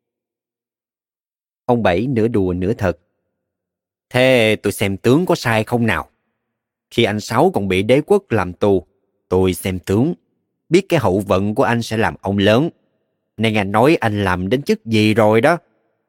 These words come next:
có đúng không nào?" Ông quay sang phía chú Hai Quân, chỉ vào cái cằm của chú. "Theo sách tướng, người có cái cằm dài và nhọn như thế này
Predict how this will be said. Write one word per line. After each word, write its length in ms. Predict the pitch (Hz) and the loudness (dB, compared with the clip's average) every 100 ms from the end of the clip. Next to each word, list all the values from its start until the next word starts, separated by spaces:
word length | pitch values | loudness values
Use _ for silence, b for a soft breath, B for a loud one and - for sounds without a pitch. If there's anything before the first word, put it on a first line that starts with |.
| - | -2
có 100 | 175 | 2
đúng 180 | 175 202 | 2 2
không 180 | 160 | 0
nào?" 200 | 131 95 - _ _ _ _ _ _ _ _ _ _ _ _ _ _ _ _ _ _ | 0 -2 -6 _ _ _ _ _ _ _ _ _ _ _ _ _ _ _ _ _ _
Ông 180 | - 117 | -4 -2
quay 180 | 104 107 | 0 -4
sang 400 | - 107 101 104 | -2 -4 -2 -4
phía 140 | - | -6
chú 180 | 147 160 | -4 -2
Hai 300 | 151 123 120 113 | -2 -4 -6 -2
Quân, 240 | 127 127 113 _ _ _ - | 0 0 -2 _ _ _ -2
chỉ 240 | 113 135 | 0 0
vào 340 | 160 117 104 | 0 2 2
cái 160 | 104 165 | 0 -6
cằm 280 | - 101 87 | -8 -8 -6
của 140 | 101 | -8
chú. 300 | - 117 175 - _ _ _ _ _ _ _ _ _ _ _ _ | -2 0 0 -4 _ _ _ _ _ _ _ _ _ _ _ _
"Theo 320 | - 101 98 | 0 2 2
sách 300 | 98 104 - | 0 -4 -4
tướng, 300 | - 117 151 180 _ _ _ - | 2 2 2 -2 _ _ _ -6
người 260 | 101 110 | 2 2
có 140 | 110 165 | 2 -2
cái 140 | 175 | -2
cằm 360 | 170 117 90 85 | -4 -4 -4 -6
dài 340 | 101 95 95 | -4 -2 -2
và 200 | 92 92 | -2 -6
nhọn 460 | 87 90 95 120 135 | -6 -4 -2 0 0
như 120 | 131 | 0
thế 140 | 160 | -2
này 300 | 139 95 71 | -2 -4 -6